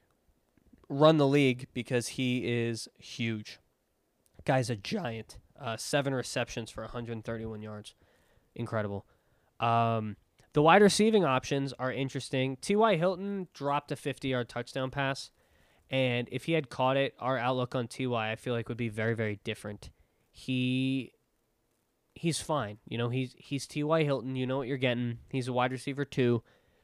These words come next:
But if he caught that touchdown, you'd be happy. He'd be probably a top fifteen to twenty guy. He'd be in the high end of the two column. Right now, he's barely scraping the low end. He might even be in the three category.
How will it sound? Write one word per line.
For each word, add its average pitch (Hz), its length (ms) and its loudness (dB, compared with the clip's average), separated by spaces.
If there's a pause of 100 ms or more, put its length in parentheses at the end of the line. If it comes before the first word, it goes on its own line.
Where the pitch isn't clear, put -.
But 131 80 0
if 131 80 0
he 190 80 0
caught 220 280 4
that 196 160 0
touchdown, 160 460 -2
you'd 139 140 0
be 139 240 0
happy. 143 420 0
He'd 131 180 -2
be 139 160 0
probably 147 360 2
a 131 40 0
top - 280 -2
fifteen 123 960 -4 (400)
to 120 120 -10 (120)
twenty 123 400 -4
guy. 104 200 -8
He'd 113 160 -8
be 127 120 0
in 123 60 -2
the 110 80 -6
high 120 300 -6
end 113 160 -6
of 110 80 -8
the 113 120 -8
two 113 320 -4
column. 110 420 -4
Right 117 140 -2
now, 117 200 -4
he's 107 260 -8
barely 110 340 -4
scraping 110 480 -6
the 104 80 -4
low 110 280 2
end. 110 180 -2
He 120 140 -4
might 120 200 0
even 117 140 -2
be 113 80 -4
in 110 100 -4
the 107 60 -10
three 123 280 -4
category. 117 600 -2